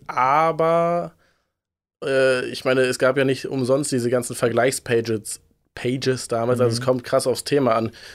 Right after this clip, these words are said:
Speaker 1: Wenn's da
Speaker 2: Ja,
Speaker 1: wirklich
Speaker 2: ja.
Speaker 1: um dieses Produkt geht, was du dann im Endeffekt verkaufst, kann man dafür schon ziemlich viel nehmen. Vor allem, da steckt ja auch Arbeit hinter den
Speaker 2: Ja.
Speaker 1: Videos und beim Aufbau und sowas. Aber ja, egal.
Speaker 2: Ich
Speaker 1: Gut,
Speaker 2: muss erst
Speaker 1: gut.
Speaker 2: mal gucken, vielleicht lohnt es sich ja auch gar nicht für mich. Also vielleicht für,
Speaker 1: Ja.
Speaker 2: äh,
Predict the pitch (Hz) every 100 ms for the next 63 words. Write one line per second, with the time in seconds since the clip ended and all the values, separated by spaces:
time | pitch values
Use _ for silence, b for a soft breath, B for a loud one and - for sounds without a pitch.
0 | B 131 120 135 175 - 139 127 127 -
1 | 123 156 180 - 127 - 127 - 131 117
2 | 117 117 127 117 110 - 139 147 - -
3 | b b b _ - 123 131 127 - 120
4 | 120 127 123 - 127 123 127 120 113 113
5 | - 123 113 104 120 117 110 117 113 110
6 | 110 110 113 113 104 110 113 - 107 117
7 | 113 113 110 110 110 110 B B B 160
8 | 156 139 143 143 135 127 - 180 175 185
9 | 151 139 170 175 135 127 156 190 180 120
10 | 113 113 110 117 139 170 - - 113 107
11 | 120 117 127 120 - -